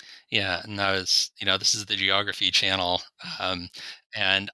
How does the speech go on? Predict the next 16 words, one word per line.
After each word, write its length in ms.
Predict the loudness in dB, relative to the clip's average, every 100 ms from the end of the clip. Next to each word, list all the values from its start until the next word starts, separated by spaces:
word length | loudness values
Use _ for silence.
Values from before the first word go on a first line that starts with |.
| 0
I, 380 | 2 2 0 -2
I 80 | 0
actually 220 | 0 0
proposed, 760 | -6 -6 0 0 2 2 2 -2 -2
uh, 340 | 2 4 4 2 _ _ -12
to 120 | -2
you 180 | 2 2
to, 240 | 2 0
to 140 | -2 -4
bring 200 | 0 2
you 120 | 4
on 160 | 4 2
before 260 | -4 -2
I 60 | 0
had 140 | 0
even, 360 | -2 -4 -2